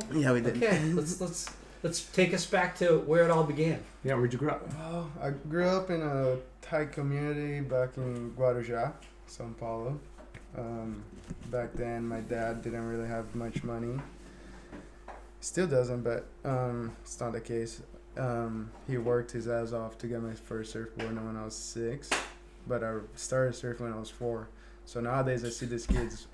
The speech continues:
Speaker 1: all, like, with tiny surfboards, perfect. Like, I'm like, "Dude, imagine, I, I wish I had that." When
Speaker 2: Yeah.
Speaker 1: I was, like,
Speaker 3: How much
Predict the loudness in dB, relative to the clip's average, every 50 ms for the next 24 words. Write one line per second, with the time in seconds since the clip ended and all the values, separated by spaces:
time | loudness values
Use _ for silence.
0 | -16 -8 -4 -2 0 0 0 -2 -4 -4 -4 -4 -4 -4 -4 -6 -6 -6 -6 -8
1 | -10 -8 -6 -4 -4 -6 -6 -6 -8 -8 -8 -10 -10 -10 -8 -8 -10 -10 -8 -4
2 | -4 -4 -4 -4 -8 -8 -8 -8 -8 -8 -8 -8 -6 -4 -4 -4 -4 -6 -10 -14
3 | -16 -16 -12 -10 -6 -4 -2 -2 -2 -4 -6 -10 -10 -8 -6 -4 -2 -2 -4 -4
4 | -8 -12 -16 -20 -20 -20 -20 -14 -10 -8 -6 -4 -2 -2 -2 -2 -4 -6 -8 -10
5 | -14 -10 -6 -4 -4 -4 -4 -6 -4 -2 -2 -2 -2 -2 -2 0 0 0 -2 -4
6 | -6 -6 -6 0 6 8 8 8 8 6 2 2 2 4 8 8 10 10 10 8
7 | 8 6